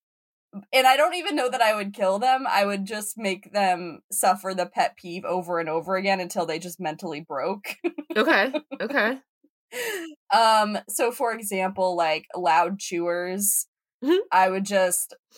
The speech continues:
Speaker 1: I would just, like, make them listen to, like, loud mouth noises, like, you know those,
Speaker 2: Yeah.
Speaker 1: you know those, like, those stimulation room things that you see, like, on some shows, like, where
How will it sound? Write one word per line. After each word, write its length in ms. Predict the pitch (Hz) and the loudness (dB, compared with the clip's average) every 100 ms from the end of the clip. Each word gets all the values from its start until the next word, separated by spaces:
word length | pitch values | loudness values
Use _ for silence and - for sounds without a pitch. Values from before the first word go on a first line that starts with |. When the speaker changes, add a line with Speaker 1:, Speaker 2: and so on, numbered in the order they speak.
| - - | -6 2
Speaker 1:
I 140 | 208 | 2
would 140 | 196 202 | 2 -4
just, 200 | 196 208 | -4 0
like, 180 | 190 | 0
make 240 | 196 180 175 | 0 -4 -4
them 180 | 190 175 | -6 -4
listen 420 | 170 180 185 180 | -2 -2 -4 -8
to, 140 | - 180 | -6 -2
like, 260 | 156 156 - | -2 -4 -8
loud 500 | 185 175 170 175 170 | 0 4 4 4 0
mouth 400 | 175 151 165 - _ _ - | 0 2 0 -4 _ _ -6
noises, 920 | 202 165 165 180 190 180 180 185 - _ _ _ - | -2 -2 -2 -2 -2 -2 -2 -4 -6 _ _ _ -2
like, 300 | 160 - _ _ _ _ _ _ | -2 -4 _ _ _ _ _ _
you 120 | 233 | -2
know 160 | 226 226 | 2 4
those, 360 | 240 226 220 - - | 4 2 -2 -8 -4
Speaker 2:
Yeah. 280 | 170 135 | 2 2
Speaker 1:
you 60 | 120 | 4
know 80 | 240 | 4
those, 240 | 262 269 | 4 2
like, 200 | 240 202 _ _ _ - | 0 -2 _ _ _ -6
those 300 | 220 202 - - | -2 0 -2 -2
stimulation 880 | 208 - 233 233 185 175 202 - 196 | -2 0 0 2 0 0 -2 -4 -4
room 340 | 196 196 202 202 | -2 -2 -2 -2
things 340 | 214 196 202 | -2 -2 0
that 140 | 202 180 | -2 -4
you 100 | 185 | -4
see, 260 | - 196 | -4 0
like, 140 | 180 175 | 0 0
on 160 | 180 165 | -2 -2
some 320 | 196 175 - - | -6 -6 -12 -14
shows, 480 | - 196 185 180 185 | -2 0 0 0 -2
like, 180 | 170 | -2
where 280 | 190 175 156 | 0 -2 -2